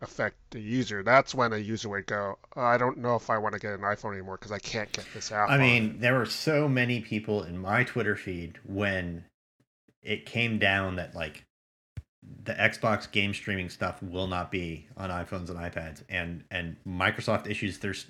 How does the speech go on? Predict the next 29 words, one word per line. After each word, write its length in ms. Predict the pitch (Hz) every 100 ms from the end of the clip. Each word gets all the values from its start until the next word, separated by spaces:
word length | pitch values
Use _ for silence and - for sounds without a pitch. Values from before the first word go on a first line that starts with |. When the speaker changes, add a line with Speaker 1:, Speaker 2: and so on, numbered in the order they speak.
| -
Speaker 2:
issued 380 | 98 95 110 92
a 60 |
statement 420 | - 113 98 104
saying, 260 | - 98 90
like, 220 | 87 -
Look, 160 | 92 -
we 100 | 85
tried, 560 | - 95 92 110 190 - - -
we 80 | 95
can't 300 | - 110 -
find 200 | 98 92
a 60 |
way 160 | 87 85
through. 560 | - 101 131 165 175 175 - - - _ _ -
There's, 300 | 95 - -
it's, 300 | 101 92 - - _ -
and 360 | - 98 85 - _ _ 62
we, 300 | 90 92 -
we 140 | 101 85
wanna 400 | 87 87 123 135
do 200 | 143 156
it, 160 | 160
and 80 | 98
we 80 | 92
can't, 420 | - 110 110 76
and 320 | 92 87 85 - _ - - -
it's 220 | 92 - - _ _ _ -
you 120 | 95
know, 160 | 87